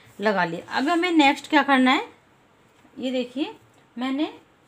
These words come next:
कुछ तो इसकी matching के इस तरीके से, देखिए, ये double fold में पट्टियाँ हैं। तो एक तो मैंने गोल्डन कलर की ली है और एक मैंने इसी का मैरून जो कलर है उसका लिया हुआ है। और ये cotton का एक piece है जो मैं इनके नीचे लगाने वाली हूँ।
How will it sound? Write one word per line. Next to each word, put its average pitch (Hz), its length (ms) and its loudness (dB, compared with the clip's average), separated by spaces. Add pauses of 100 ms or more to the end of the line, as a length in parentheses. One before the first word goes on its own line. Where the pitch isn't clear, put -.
(500)
कुछ 302 180 -4
तो 359 60 -8
इसकी 330 380 -6
matching 277 480 0
के 311 80 -2
इस 311 180 -2
तरीके 277 300 0
से, 269 100 -4
देखिए, 240 320 0
ये 277 160 0
double 262 260 0
fold 269 300 2
में 269 100 0
पट्टियाँ 262 460 -2
हैं। 294 160 -2 (720)
तो - 100 -20
एक 240 200 0
तो 320 60 6
मैंने 330 220 6
गोल्डन 277 380 4
कलर 269 240 0
की 277 140 -2
ली 269 180 0
है 339 100 -2
और 262 220 0
एक 262 140 -2
मैंने 269 280 0
इसी 285 380 -4
का 339 200 -2
मैरून 254 440 2
जो 269 140 -4
कलर 254 280 0
है 427 80 -4 (420)
उसका 269 320 -4
लिया 277 260 0
हुआ 196 180 -2
है। 175 140 -8 (540)
और 220 120 -8
ये 240 180 -4
cotton 277 440 0
का 269 160 0 (960)
एक 240 240 -8
piece 269 280 -4
है 339 120 -6
जो 311 140 -2
मैं 269 260 -4
इनके 262 300 -2
नीचे 262 280 0
लगाने 240 340 0
वाली 240 240 0
हूँ। 359 120 -4